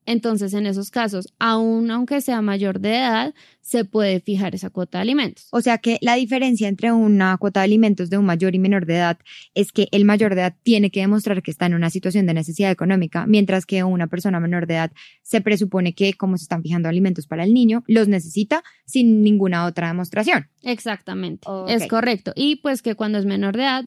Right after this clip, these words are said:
Speaker 1: va a actuar el papá o la mamá en representación del hijo,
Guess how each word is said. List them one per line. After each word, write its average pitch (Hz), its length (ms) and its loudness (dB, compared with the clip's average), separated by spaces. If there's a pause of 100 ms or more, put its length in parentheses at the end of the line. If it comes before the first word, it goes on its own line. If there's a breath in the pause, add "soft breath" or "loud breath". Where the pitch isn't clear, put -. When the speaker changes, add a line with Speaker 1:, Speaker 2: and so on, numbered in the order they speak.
Speaker 1:
va 208 200 0
a - 20 2
actuar 202 340 -2
el 185 100 -2
papá 190 360 -2
o 214 60 0
la 220 120 -2
mamá 240 300 0
en 208 80 0
representación 190 840 -2
del 220 160 2
hijo, 247 360 -2